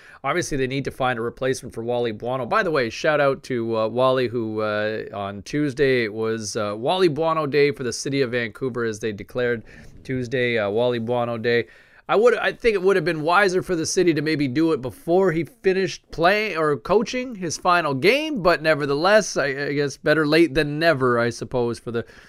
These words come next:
city of Vancouver to recognize, uh, one of the great treasures of the Canadian Football League, uh, the Godfather, Wally Buono.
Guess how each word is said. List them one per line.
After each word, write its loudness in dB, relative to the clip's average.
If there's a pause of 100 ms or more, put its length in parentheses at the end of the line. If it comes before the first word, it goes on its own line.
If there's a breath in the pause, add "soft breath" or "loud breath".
(100)
city 2
of 2
Vancouver 0
to 0
recognize, -2
uh, -2 (360 soft breath)
one -6
of -4
the -4
great -2
treasures -4
of -8
the -8
Canadian -6
Football -4
League, -6
uh, -6
the -8
Godfather, -2
Wally -4
Buono. -4